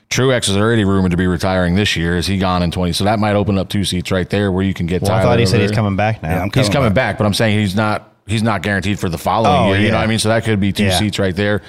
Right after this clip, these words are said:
Speaker 1: Kyle, we don't know what Kyle's doing. So, I mean, there's places everywhere. The twenty-one car would probably be a really good fit for Tyler Reddick. Um,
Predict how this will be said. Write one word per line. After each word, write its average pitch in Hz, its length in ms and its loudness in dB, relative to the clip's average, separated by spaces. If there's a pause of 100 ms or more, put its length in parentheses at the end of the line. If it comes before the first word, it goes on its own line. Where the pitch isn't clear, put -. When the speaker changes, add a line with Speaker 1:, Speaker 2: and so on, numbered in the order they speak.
(120)
Speaker 1:
Kyle, 101 340 0
we 107 100 2
don't 104 80 2
know 98 80 2
what 92 100 0
Kyle's 92 260 0
doing. 92 280 0
So, 98 320 0 (340)
I 120 80 -2
mean, 131 80 0
there's 156 160 0
places 90 320 0
everywhere. 98 460 2
The 90 100 -2
twenty-one 104 520 0
car 101 460 0
would 95 220 -4
probably 95 280 0
be 101 180 0
a 98 60 0
really 98 220 0
good 98 160 -2
fit 98 200 -4
for 95 100 -4
Tyler 98 300 0
Reddick. 98 340 -2 (560)
Um, 80 720 -2